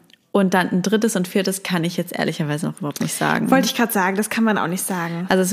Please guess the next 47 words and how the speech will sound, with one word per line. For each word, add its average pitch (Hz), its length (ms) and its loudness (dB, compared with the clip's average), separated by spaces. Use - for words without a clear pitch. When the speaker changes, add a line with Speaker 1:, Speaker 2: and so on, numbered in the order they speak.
Speaker 1:
so - 80 2
von 185 220 2
Kind 185 260 2
zu - 100 -2
Kind. 165 300 0
Also 180 140 0
ich 214 140 -2
könnte 254 320 2
mir 220 180 4
vorstellen, 208 480 4
wie 185 60 2
gesagt, 180 240 0
so 175 60 -2
meine 170 180 0
Vorstellung, 180 580 0
jetzt 196 320 0
dann 185 180 4
halt 185 140 2
so 180 80 -2
dieses 180 380 0
Jahr 165 240 4
vielleicht, 165 440 0
wenn's 160 220 -4
klappt, - 260 -6
schwanger 233 320 2
zu 226 180 -2
werden, 214 580 2
ja, 180 280 -2
gegen 160 240 -2
Ende 226 260 2
des 226 180 0
Jahres, 208 540 2
damit 180 220 -4
man 170 180 -4
so 175 80 -2
den 175 160 -2
Sommer 180 240 -2
jetzt 175 180 -8
noch 190 140 -2
ein 180 80 -2
bisschen 190 180 -4
Roséwein 208 560 0
trinken 220 320 4
kann, 214 240 4
Speaker 2:
Mhm. 202 60 4
Speaker 1:
Aperol 180 440 2
Spritz - 440 -2